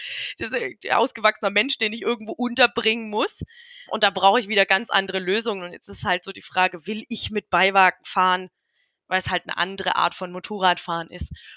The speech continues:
Oder möchte ich das nicht? Und dann gibt's Leute, die sagen, „Ich brauche das meinem Hund nicht beibringen.“ Ist bei uns ist immer irgendwie jemand da, der sich kümmern kann oder auch mal bei einer längeren Reise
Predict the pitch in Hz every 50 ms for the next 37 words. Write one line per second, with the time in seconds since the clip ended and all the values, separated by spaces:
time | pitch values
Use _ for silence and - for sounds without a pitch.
0 | - - 196 202 202 202 202 208 208 - 208 196 - - 190 - - 185 190 -
1 | 190 208 214 - - - - - - 190 190 190 180 175 170 - - 202 - -
2 | 196 185 185 - - - 180 180 - - - - - 98 - - - - - 170
3 | 170 - - - - - - - - 170 - - - 185 180 165 - - - -
4 | 180 175 - - - - - 180 185 185 180 - 180 170 170 - 165 - - 170
5 | 170 170 165 - _ _ _ _ _ _ _ _ - - 196 220 196 196 190 185
6 | 202 - - 160 147 156 156 160 170 - - _ _ - - - - _ _ -
7 | 180 180 - 175 - - - 254 240 226 214 196 190 - - 175 170 165 160 160
8 | - - - 170 165 - 180 170 - 170 165 165 156 160 151 151 160 170 160 160
9 | 156 151 143 147 147 - - - - - 165 165